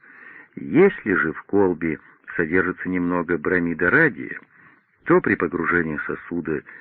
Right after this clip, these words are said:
с древесным углем в жидкий воздух вращение сначала полностью прекращается, а через пятнадцать часов активно возобновляется, и на него уже больше не влияет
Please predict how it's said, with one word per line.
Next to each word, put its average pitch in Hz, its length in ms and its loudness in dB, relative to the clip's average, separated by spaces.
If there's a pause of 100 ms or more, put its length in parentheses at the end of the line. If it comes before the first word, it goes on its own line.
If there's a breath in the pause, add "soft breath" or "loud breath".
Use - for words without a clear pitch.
(240 loud breath)
с 69 140 -8
древесным 87 560 0
углем 82 340 -2
в 69 80 -6
жидкий 82 360 -2
воздух 67 520 -6 (480 loud breath)
вращение 98 560 2
сначала 71 460 -4
полностью 76 640 -2
прекращается, 67 1040 -4 (600 loud breath)
а 78 180 2
через 92 280 -2
пятнадцать 85 600 -4
часов - 520 -2 (760 loud breath)
активно 175 640 0
возобновляется, 135 1120 0
и 85 60 0
на 85 80 -2
него 113 320 0
уже 156 180 0
больше 139 380 2
не 143 160 -2
влияет 120 600 0